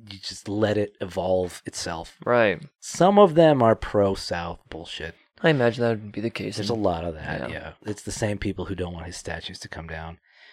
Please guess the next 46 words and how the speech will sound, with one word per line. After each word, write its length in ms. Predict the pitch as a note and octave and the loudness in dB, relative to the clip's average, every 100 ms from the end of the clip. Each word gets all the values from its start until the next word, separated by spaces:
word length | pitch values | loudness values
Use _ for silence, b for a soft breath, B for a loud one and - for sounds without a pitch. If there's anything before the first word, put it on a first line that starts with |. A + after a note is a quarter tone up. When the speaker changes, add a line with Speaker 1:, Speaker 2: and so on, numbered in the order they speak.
| b b | b b
Speaker 1:
Um, 440 | - A#2 A2+ G#2+ G2+ _ _ _ _ _ _ - - | -2 2 2 2 -4 _ _ _ _ _ _ -12 0
the 80 | |
very 160 | A#2 F3 | 8 12
last 260 | F3 E3+ - | 12 12 10
thing 140 | D#3+ | 4
I 60 | C#3+ | 6
had 280 | D#3 F3 E3+ | 8 10 8
is 160 | A2 | 6
the 140 | G2+ G#2+ | 0 6
S 200 | D3+ - | 8 8
S 420 | D#3+ E3+ - - - | 8 6 4 -8 -4
Robert 340 | B2 D3+ F#3 F#3+ | 4 8 8 6
E. 120 | G3+ | 6
Lee 420 | G#3 E3+ G2+ D#2+ _ - | 8 8 8 -2 _ -8
was 100 | G2 | -4
a 60 | |
passenger 480 | - B2+ B2 A#2+ A2+ | 6 6 6 2 -2
steamboat. 720 | - D3 D#3 D#3+ F#3 G#3 - _ _ - B | -2 -2 2 6 6 6 -2 _ _ -20 B
Speaker 2:
Hmm. 120 | C#4 B B - | -6 B B -8
Speaker 1:
Uh, 300 | G2+ G2 F#2+ | -4 -2 -2
it, 160 | G#2 G#2 _ | -4 -6 _
it 60 | A#2 | -2
was, 420 | G#2+ A2 G#2 F#2+ | 4 6 4 2
uh, 140 | G2 | -2
designed 440 | F#2 G2 G#2+ G#2 G#2+ | 0 0 0 0 -2
to 40 | |
take 240 | G#2+ - A2 | -4 -4 -4
people 260 | A2+ - | -4 -4
from 220 | G#2+ G#2 G2+ | -2 -2 0
New 140 | G#2+ | 2
York 440 | G2+ G#2+ G#2 - - | 6 6 6 2 -8
to 480 | - G#2+ G2+ G2 F#2 | -6 -2 0 0 -2
New 160 | G2+ | -6
Jersey, 540 | F#2+ - G2 G#2 B2+ F3 - | -4 -2 -2 0 -2 -4 -8
generally, 400 | F#2+ G2+ B2 E3 | -6 -4 -4 -2
but 160 | G#2+ | 0
it 40 | G#2 | 2
also 200 | G#2+ A2+ | 0 -2
took 260 | - G#2 | -4 -2
longer 300 | G#2 C3 D#3 | 2 2 2
passages 480 | B2 G#2 G2 F#2+ G2 | 2 0 -2 -4 -6
from 180 | - G2+ | -4 -2
New 100 | G2 | -2
York 340 | G2 G2+ F#2+ - | 0 0 -2 -6
to 60 | |
Florida, 600 | - G#3 G3 G3 G3 F#3 | -6 2 2 6 6 6